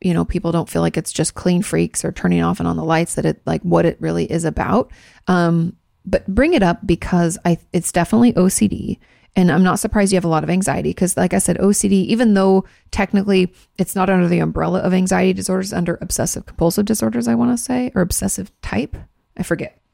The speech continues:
But in my mind, those are all anxiety based 'cause the anxiety builds until we do the compulsion, <sighs> and we relax, right? Nothing bad's gonna happen. And so that cycle can be hard to get out of. And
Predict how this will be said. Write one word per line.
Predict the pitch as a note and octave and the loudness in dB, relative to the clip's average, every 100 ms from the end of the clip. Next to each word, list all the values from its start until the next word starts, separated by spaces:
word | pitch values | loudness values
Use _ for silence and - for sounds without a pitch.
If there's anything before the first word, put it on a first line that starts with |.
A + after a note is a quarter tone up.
| _ _ _ _ _ _ _ - | _ _ _ _ _ _ _ -4
But | F#3+ | 0
in | F3+ | 2
my | G#3+ | 4
mind, | A#3+ A#3+ B3 - _ - - | 4 4 2 -4 _ -14 -6
those | F3+ | -4
are | F3 | -2
all | - F#3+ G3 - | 0 2 2 0
anxiety | F3+ E3+ D#3 D#3+ D#3+ | -2 0 0 2 0
based | D3+ - - | -2 -4 -4
'cause | F#3+ | -4
the | - D#3+ | -2 -4
anxiety | D#3+ E3+ F#3 A3 | -2 0 2 2
builds | G3+ F#3+ F#3 - - - - | 2 2 2 -2 -6 -8 -6
until | E3+ - | -4 -4
we | - | -2
do | D#3 | -2
the | - | -2
compulsion, | - G#3 G#3+ A3 G#3 - _ | 0 0 2 2 0 -4 _
<sighs> | _ - | _ -8
and | F3 D#3+ - E3 | -6 -6 -6 -4
we | D#3+ | -2
relax, | D#3+ C3+ - - | -2 -2 -6 -4
right? | D3+ - | -4 -2
Nothing | F3 F3 | -2 0
bad's | - - - | -2 -4 -6
gonna | - G#3 | -10 -8
happen. | - - - _ - - - | -8 -10 -12 _ -20 -16 -10
And | F#3+ | -4
so | F3 | -2
that | F3 - | -4 -4
cycle | F3+ E3 - C#3+ - - - | -2 -2 0 0 -2 -12 -6
can | F3+ | -4
be | |
hard | E3 E3+ D#3+ | -2 -4 -6
to | |
get | D#3 C#3+ | -6 -4
out | C#3+ | -4
of. | C#3+ - _ _ _ - | -4 -6 _ _ _ 0
And | F3+ F3+ E3+ | 2 2 0